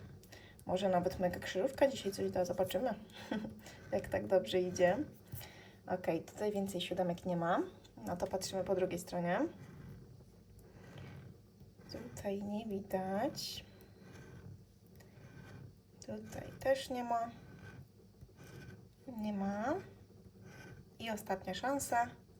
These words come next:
Ach, no też nie ma. Ale jest jedna, także sprawdzamy, co się tu kryje, czy dyszka, czy coś więcej. Dwa, dwie dyszki, no i super. Fajnie,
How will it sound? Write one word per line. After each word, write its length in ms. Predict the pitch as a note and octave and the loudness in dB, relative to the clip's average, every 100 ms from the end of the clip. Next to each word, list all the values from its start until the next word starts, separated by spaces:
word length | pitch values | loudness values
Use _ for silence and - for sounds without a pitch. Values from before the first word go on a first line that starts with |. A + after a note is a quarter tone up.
| - | -6
Ach, 220 | G3+ - - F#3+ | -4 -4 -6 -4
no 80 | F#3+ | -2
też 280 | F#3+ - | -2 -4
nie 100 | - | -6
ma. 120 | G3+ F#3+ - - - - - - - | -6 -8 -12 -14 -14 -14 -16 -4 6
Ale 180 | C4+ F#4+ | 10 10
jest 220 | F#4+ F3+ | 10 6
jedna, 460 | F3 F#3 F3+ F#3+ G3 | 6 8 6 6 4
także 220 | G3 F#3 F#3 | -4 -2 -4
sprawdzamy, 560 | - A3+ G#3+ G3+ E3+ | 2 2 6 6 6
co 180 | - E3+ | 2 -2
się 140 | - | 0
tu 100 | F#3+ | -2
kryje, 360 | - D4+ D4 C4 | 2 10 12 12
czy 160 | - F#3+ | 10 -2
dyszka, 360 | A3 - A3 | -2 0 0
czy 120 | G#3 | 0
coś 160 | F3+ E3 | -4 -2
więcej. 460 | E3+ E3+ - F4 - - - - - - | -2 2 6 6 4 -12 -18 -18 -18 -10
Dwa, 160 | - C5 C5 - | 6 8 8 12
dwie 240 | C#5 - | 12 12
dyszki, 540 | G3 - F#3 F3 F3 - | 8 2 4 4 4 0
no 100 | D#4+ A4 B4 | -4 -2 -2
i 40 | |
super. 520 | - F#3 F3+ F3+ F#3+ - - - - - - - | 4 4 10 10 10 4 -10 -14 -20 -20 -20 -2
Fajnie, 480 | - F3+ F3+ F3 F3 | 10 12 12 10 6